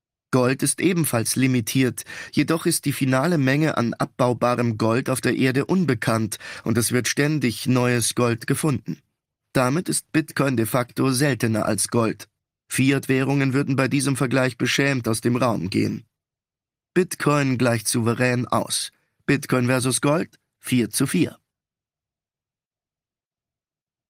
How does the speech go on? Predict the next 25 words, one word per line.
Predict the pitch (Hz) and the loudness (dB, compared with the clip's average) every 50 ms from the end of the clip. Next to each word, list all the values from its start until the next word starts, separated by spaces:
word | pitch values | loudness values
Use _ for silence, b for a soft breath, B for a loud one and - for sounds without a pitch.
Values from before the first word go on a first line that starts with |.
| _ _ _ _ _ _ _ _ _ _ _ _ _ _ _ _ _ _ _ - | _ _ _ _ _ _ _ _ _ _ _ _ _ _ _ _ _ _ _ 0
Verifizierbarkeit. | 127 143 165 165 175 165 - 175 160 - - - 208 175 104 107 90 - - - 117 73 - - - - _ _ _ _ _ _ _ _ _ _ _ _ _ _ _ _ _ _ _ _ _ _ _ _ | 2 2 4 2 2 0 0 -2 -2 -2 -2 0 0 0 0 -2 -4 -4 -4 -4 -4 -4 -6 -8 -14 -20 _ _ _ _ _ _ _ _ _ _ _ _ _ _ _ _ _ _ _ _ _ _ _ _
Es | - 143 127 135 | 0 0 2 2
ist | 135 - - - | 0 -2 -2 -2
schwierig, | - - 123 131 151 180 175 180 185 175 - - - - | -4 -2 0 2 2 2 2 2 0 -2 -4 -8 -6 -2
Gold | 135 135 139 160 165 - | 0 2 2 0 0 0
zu | - 160 | -2 -2
fälschen, | 156 - 147 135 143 160 - - - 165 156 156 | 0 0 0 0 0 0 -2 -2 -2 -2 -2 -2
aber | - - 127 143 | -2 -2 0 0
nicht | 143 151 147 - | 0 0 -2 0
unmöglich. | - - 180 180 165 110 - - 95 90 - - - _ _ _ _ _ _ _ _ _ _ _ | -2 0 2 2 0 0 0 -2 -6 -6 -8 -10 -16 _ _ _ _ _ _ _ _ _ _ _
Um | - 147 | 0 2
es | 156 165 - | 2 2 2
zu | - 160 - | 0 0 0
hundert | - 175 208 208 202 165 143 123 | 0 0 0 2 2 2 0 0
Prozent | - - 135 123 - - 160 196 - | -2 -2 -2 0 0 0 -2 0 -2
zu | - 135 117 | -2 0 0
verifizieren, | 123 127 127 135 113 - 120 - - - 135 143 156 160 160 156 147 B B B B | 0 0 0 0 0 -2 -2 -2 -2 0 0 0 2 2 0 0 -2 B B B B
benötigt | - 143 135 139 151 156 156 147 - - | 0 2 2 2 2 0 0 -2 -2 0
man | 147 135 135 127 | 0 0 2 2
eine | 127 131 131 | 0 0 0
spezielle | 123 - - 131 117 - - 143 143 139 - | -2 -2 -2 -2 -2 0 0 2 2 2 2
Ausrüstung | - 180 170 - - 120 120 - - - 123 113 107 107 - | 2 0 0 0 0 0 -2 -2 -2 -2 -2 0 0 -2 -2
und | - 101 98 - | -4 -4 -4 -2
besondere | - 110 101 131 131 135 127 123 123 123 | -2 0 2 2 2 2 2 0 0 0
Werkzeuge, | 120 147 160 151 151 - - - - 90 87 - - | 2 2 0 0 -2 -4 -4 -2 -2 -2 -2 -4 -8